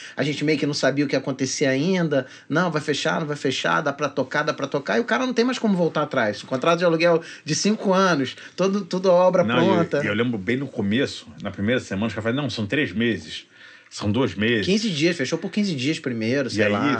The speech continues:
Speaker 2: falei, "Caramba, cara, ninguém sabia o que, que ia acontecer." Todo mundo que chutou alguma coisa, chutou errado.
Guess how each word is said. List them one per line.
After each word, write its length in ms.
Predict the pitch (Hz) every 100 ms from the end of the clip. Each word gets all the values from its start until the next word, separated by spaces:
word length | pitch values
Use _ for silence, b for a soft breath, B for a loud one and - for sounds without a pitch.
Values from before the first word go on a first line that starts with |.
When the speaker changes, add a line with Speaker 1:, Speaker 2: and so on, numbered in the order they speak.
| 107
Speaker 2:
falei, 120 | 113 -
"Caramba, 720 | - - 101 95 101 110 101
cara, 180 | 104 104
ninguém 240 | 110 120
sabia 240 | 127 120
o 40 | 113
que, 60 | 107
que 60 |
ia 40 | 113
acontecer." 560 | 110 110 98 92 85 - - B B B -
Todo 180 | 156 175
mundo 160 | 202
que 120 | 180
chutou 260 | - 131 147
alguma 240 | 143 135
coisa, 180 | 101 131
chutou 240 | - - 139
errado. 320 | 92 95